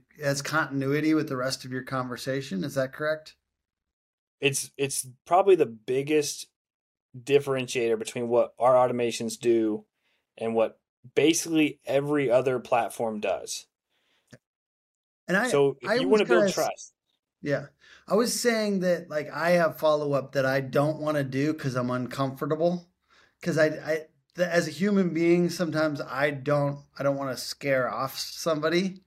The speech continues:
Speaker 1: And I'm like, but, but that is a v-, uniquely human experience. And if you're automating it,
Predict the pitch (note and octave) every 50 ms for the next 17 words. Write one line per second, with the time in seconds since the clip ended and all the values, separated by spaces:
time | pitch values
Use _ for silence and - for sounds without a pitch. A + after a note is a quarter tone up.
0 | _ _ _ - - - - _ _ _ - D3 D3 D3 C#3 C#3 C#3+ C#3 C3+ C3+
1 | C3+ B2+ - C3+ C3 D3+ - - _ _ _ _ - D3+ D#3 C#3 D3+ F3+ G3+ G#3
2 | G3+ F3+ C#3+ D3 F#3 F3 D3 C#3 C3 C#3+ - _ _ _ D3+ E3 E3+ G3 A#3 A3
3 | - G3 G3 F3 D3 C3 F#3 F#3+ F3+ F3 F3 E3 D#3 D3 C#3+ C#3+ C#3+ C#3+ - _
4 | _ _ _ _ D3 C#3 - - - - G3 G3+ F#3+ E3 D3 C3+ C3+ C3 A#2+ -
5 | - - - _ _ _ _ - D3 D3 C#3+ C#3+ C#3+ D3 C#3 C#3+ C#3 F3 E3+ C#3+
6 | - A2+ D3+ F#3+ G3+ F3+ D#3+ D3+ D3 C#3 C#3 C3 C3+ C3 C3 C3 -